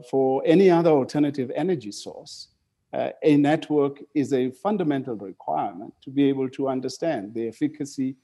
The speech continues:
uh, of that energy source and its ability to supply what is required for the world going forward. So, uh,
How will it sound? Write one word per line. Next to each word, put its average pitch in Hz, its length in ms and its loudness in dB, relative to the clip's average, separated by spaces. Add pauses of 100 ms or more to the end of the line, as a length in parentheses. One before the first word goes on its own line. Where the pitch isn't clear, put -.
(280)
uh, 117 260 -2
of 120 180 -4
that 120 140 -2
energy 123 380 -4
source 131 500 -8 (320)
and 120 160 -4
its 113 140 -6
ability 127 440 -2
to 107 160 -16
supply 117 600 -6 (360)
what 113 200 -6
is 104 160 -6
required 107 440 -8
for 107 120 -16
the 104 100 -10
world 104 260 -10
going 98 200 -14 (100)
forward. - 260 -18
So, 127 300 -6 (320)
uh, - 1000 -14